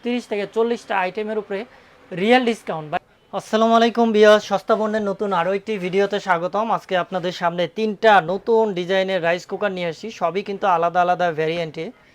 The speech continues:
এই রাইস কুকারটা আমরা এর আগেও দেখাইছিলাম, এটা হচ্ছে গোল্ডেন শেপের একটা রাইস কুকার। আহ, এটার তিনটা কালার হয়, আমরা কালারগুলা দেখানোর চেষ্টা করব। তারপরে এই রাইস কুকারটা আছে একদম বাজেট ফ্রেন্ডলি, যাদের একদম লো বাজেট তারা চাইলে এই রাইস কুকারটা নিতে পারেন।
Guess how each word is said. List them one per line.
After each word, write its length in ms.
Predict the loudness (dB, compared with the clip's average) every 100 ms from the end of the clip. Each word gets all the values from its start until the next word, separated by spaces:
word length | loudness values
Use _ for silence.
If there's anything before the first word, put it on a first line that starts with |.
| -14 2
এই 140 | 4
রাইস 260 | 4 2 -2
কুকারটা 460 | -2 -2 2 4
আমরা 220 | 4 2 0
এর 260 | 0 -2
আগেও 360 | 0 -2 -2 -2
দেখাইছিলাম, 560 | -2 -2 -8 -8 -8
এটা 220 | -8 -8 -8
হচ্ছে 340 | -8 -6 -8
গোল্ডেন 400 | -6 -6 -6 -8
শেপের 280 | -8 -8 -8
একটা 240 | -6 -6
রাইস 260 | -6 -8 -10
কুকার। 280 | -6 -4 -6
আহ, 1040 | -10 _ _ _ _ -14 -8 -4 -4 -6
এটার 240 | -6 -4 -4
তিনটা 260 | -4 -2 0
কালার 340 | 2 2 2
হয়, 240 | 0 -4 -4
আমরা 220 | -6 -8
কালারগুলা 680 | -4 -4 -4 -4 -2 -2 -4
দেখানোর 380 | -6 -6 -6 -10
চেষ্টা 300 | -10 -8 -6
করব। 320 | -6 -6 -6 -6
তারপরে 420 | -4 -4 -4 -4
এই 240 | -4 -4 -2
রাইস 220 | -2 -4
কুকারটা 420 | -10 -6 -2 0
আছে 220 | 0 -2 -4
একদম 440 | -4 -4 -6 -2
বাজেট 340 | -2 -2 -6
ফ্রেন্ডলি, 420 | -8 -6 -6 -6 -12 _ _ _ _ -8
যাদের 320 | -4 0 0
একদম 380 | -2 -4 -4 -2
লো 200 | 0 2
বাজেট 340 | 0 0 -4 -2
তারা 220 | -4 -4
চাইলে 260 | -4 -4 -4
এই 260 | -2 -2
রাইস 240 | -2 -4 -8
কুকারটা 360 | -10 -10 -10
নিতে 220 | -10 -10
পারেন। 260 | -6 -4